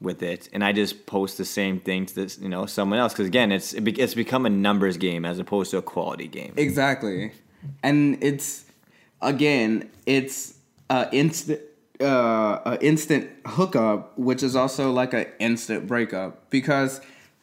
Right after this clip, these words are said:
Speaker 2: and, and in some of those, we must address that in some of those, you are literally, like, about to go have sex with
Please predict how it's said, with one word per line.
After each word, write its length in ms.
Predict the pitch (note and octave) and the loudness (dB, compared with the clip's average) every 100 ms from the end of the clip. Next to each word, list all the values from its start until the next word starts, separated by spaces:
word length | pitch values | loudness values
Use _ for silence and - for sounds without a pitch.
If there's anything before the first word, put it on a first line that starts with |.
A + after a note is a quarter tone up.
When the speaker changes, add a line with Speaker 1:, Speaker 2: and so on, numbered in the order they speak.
| - - - | -20 -6 -4
Speaker 2:
and, 120 | D3 | 0
and 140 | F3 F#3+ | 2 2
in 240 | G3 F3+ | 2 0
some 520 | D#3 - A#3+ B3 - - | 0 2 4 2 0 0
of 140 | D#3+ | 2
those, 280 | D3+ C#3+ D3+ | 4 2 2
we 180 | D#3+ G3 | 2 2
must 520 | F#3 F3 E3+ D#3 - | 2 2 2 0 0
address 500 | C3 A#2+ A#2 A#2 - | -4 -2 0 0 -2
that 220 | - B2 | -2 -2
in 160 | A#2 C#3 | -2 -2
some 240 | D3+ E3 | 0 -2
of 140 | D3 D3 | -2 -2
those, 400 | B2+ B2 B2 B2 | -2 -2 -4 -4
you 420 | B2+ B2+ D3 D#3 | -4 -2 2 2
are 160 | D3 C3+ | 2 0
literally, 760 | B2+ C3 C3+ C3 B2+ B2 A#2+ - | -2 -2 0 0 0 -2 -4 -6
like, 300 | B2 A#2 - | -6 -6 -4
about 420 | A2 A2+ B2 A2 - | -4 0 0 -2 -6
to 480 | B2 A2+ A2 A2+ G#2+ - _ - | -4 -2 0 -2 -4 -12 _ -4
go 220 | B2 B2+ | 0 2
have 320 | C3 A#2 G#2+ | 2 0 0
sex 640 | - - A#2+ G#2+ - - - | -4 -2 -2 -2 -8 -16 -10
with 300 | A#2 A#2 | -4 -2